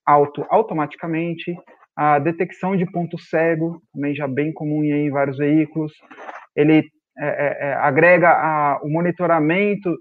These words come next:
da, da visão ao redor, perimétrica do veículo, né, que pode ajudar tanto numa assistência de estacionamento, mas também, é, é, monitorando em volta pra detectar se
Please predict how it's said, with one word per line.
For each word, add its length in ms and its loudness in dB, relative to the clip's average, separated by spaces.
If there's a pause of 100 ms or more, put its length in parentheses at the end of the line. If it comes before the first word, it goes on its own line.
da, 640 -2
da 120 -2
visão 600 0 (100)
ao 100 -2
redor, 500 4
perimétrica 640 -2
do 120 -6
veículo, 640 -4
né, 260 -8
que 280 -10 (400)
pode 200 -2
ajudar 380 0
tanto 340 -6
numa 560 -4 (460)
assistência 720 -4
de 380 -4
estacionamento, 840 -2
mas 200 -2
também, 480 0 (600)
é, 320 -4
é, 920 -6
monitorando 840 4
em 160 4
volta 420 4
pra 200 -2
detectar 640 -2
se 260 -10